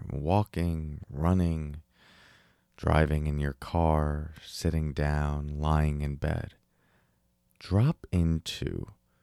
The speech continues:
right now the,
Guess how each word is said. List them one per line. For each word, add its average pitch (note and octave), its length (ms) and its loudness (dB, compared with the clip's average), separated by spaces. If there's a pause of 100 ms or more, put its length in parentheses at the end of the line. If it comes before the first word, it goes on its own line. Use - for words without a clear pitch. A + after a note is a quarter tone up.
(320)
right D#2+ 400 2
now D2 520 -4 (840)
the, D#2 280 0